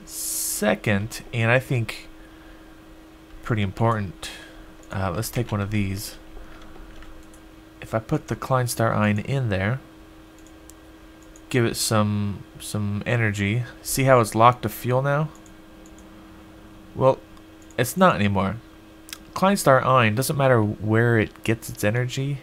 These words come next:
it doesn't have a lock. So I can, I can give it a bunch of, uh, oh, that's handy. Good. You, good, good, good.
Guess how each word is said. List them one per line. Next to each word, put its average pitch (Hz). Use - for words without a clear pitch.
it 110
doesn't 127
have 107
a 95
lock. 98
So 104
I 107
can, 104
I 107
can 107
give 131
it 117
a 95
bunch 104
of, 98
uh, 92
oh, -
that's -
handy. 113
Good. 104
You, 110
good, 104
good, 107
good. 104